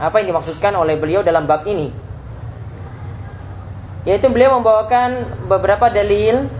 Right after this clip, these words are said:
yaitu diantaranya adalah firman Allah Subhanahu wa taala, "Wa hum yakfuruna birrahman." "Wa hum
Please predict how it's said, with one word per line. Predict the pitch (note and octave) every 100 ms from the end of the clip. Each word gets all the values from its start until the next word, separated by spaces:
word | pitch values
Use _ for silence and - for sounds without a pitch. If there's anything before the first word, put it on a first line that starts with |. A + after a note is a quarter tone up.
| - - - - - - - - - -
yaitu | F3 F3+ G3+
diantaranya | F#3+ F#3 F#3 A3+
adalah | F#3+ F#3+
firman | F#3 F3+ F3+
Allah | F#3+ G3+
Subhanahu | F#3 E3 F#3+ G#3 F3
wa | D#3+
taala, | D#3+ E3+ F3+ G#3 A3 - - - - D3+
"Wa | E3+ F3
hum | E3+ G3 A3 A#3 B3+ A#3+ -
yakfuruna | F3+ G#3+ G#3+ G3+ G3+ C4+ B3+ F#3+
birrahman." | F3+ E3+ E3+ E3 C#3 A#2+ - - - - - - - - - - - -
"Wa | D3+ F#3 F3+
hum | G3 G#3+ C4+ D4